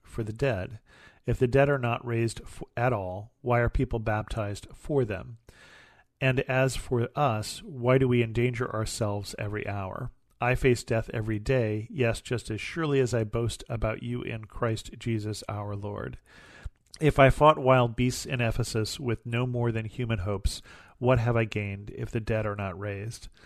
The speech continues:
Let us eat and drink, for tomorrow we die. Do not be misled. Bad company corrupts good character. Come back to your senses as you ought and stop sinning.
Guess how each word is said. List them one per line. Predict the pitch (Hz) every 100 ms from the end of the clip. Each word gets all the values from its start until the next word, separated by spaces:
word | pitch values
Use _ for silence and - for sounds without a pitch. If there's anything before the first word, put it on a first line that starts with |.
| - - _ 127
Let | 127
us | 113
eat | 170 151
and | 131
drink, | 120 120 110
for | - 107
tomorrow | - 110 107 117 117
we | 110 107
die. | 101 92 87 101 - _ _ _ -
Do | 127
not | 135 135
be | 131
misled. | 117 110 - 147 117 113 - _ - _ -
Bad | 127 123 -
company | 175 165 147
corrupts | 123 - 127 117 -
good | - 110 -
character. | 127 120 110 104 92 104 -
Come | 117 113
back | 117 120 123
to | -
your | 143 131
senses | - 113 - 104 101 - - - _
as | 110 104
you | 104 -
ought | 117 98 92 - _ -
and | 110
stop | - - 107 98 - - _
sinning. | - - 107 90 107